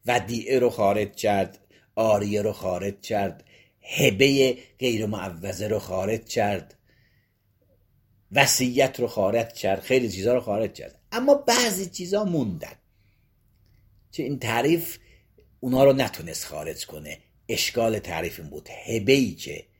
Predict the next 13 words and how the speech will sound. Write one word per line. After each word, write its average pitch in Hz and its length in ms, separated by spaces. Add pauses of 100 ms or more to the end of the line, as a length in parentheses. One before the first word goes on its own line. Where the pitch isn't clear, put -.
(440)
معوضهٔ 113 840
معینه 87 600
است، 170 300
این 98 180
موند. 95 420 (340)
اجاره 120 560
موند 123 560 (680)
و 185 460 (500)
آخرش 143 540
هم 196 320 (420)
اون 127 440
صلح - 960
موند. 82 520